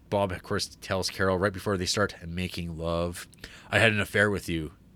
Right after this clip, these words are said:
And, uh, I don't know. Dudes always seem to be the ones that ruin this shit. It's always these, uh, privileged guys that, uh, decide, "Hey, free love. This is a great way to capitalize on doing whatever the fuck I wanna do."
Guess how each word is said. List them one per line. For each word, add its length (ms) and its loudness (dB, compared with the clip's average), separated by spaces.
And, 360 -2
uh, 340 0
I 40 2
don't 120 4
know. 120 2
Dudes 300 4
always 220 8
seem 220 4
to 60 -2
be 80 4
the 100 2
ones 160 0
that 120 -2
ruin 280 -2
this 120 0
shit. 320 0
It's 120 -4
always 260 6
these, 220 0
uh, 200 6
privileged 760 2
guys 760 2
that, 280 4
uh, 320 0
decide, 460 -2
"Hey, 280 8
free 320 4
love. 560 2
This 100 -4
is 100 0
a 60 2
great 240 6
way 120 6
to 80 2
capitalize 600 2
on 100 0
doing 220 2
whatever 260 2
the 60 -6
fuck 240 -4
I 100 2
wanna 260 -2
do." 280 4